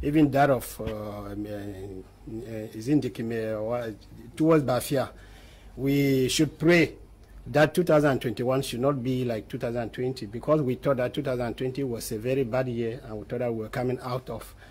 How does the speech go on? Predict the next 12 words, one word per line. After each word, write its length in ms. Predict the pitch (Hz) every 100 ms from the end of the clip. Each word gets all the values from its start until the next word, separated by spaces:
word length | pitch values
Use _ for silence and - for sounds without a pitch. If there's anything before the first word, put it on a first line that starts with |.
| - - -
that 320 | 107 131 127
type 240 | 120 117 - -
of, 220 | 117 -
uh, 120 | 107 104
ill 240 | 139 143
luck. 280 | 139 120 - - - - -
But 160 | 107 117
we 200 | 120 120
see 480 | - - 151 143
two 160 | 135 156
thousand 420 | 139 131 131 110
twenty-one 640 | 110 104 - 110 123 123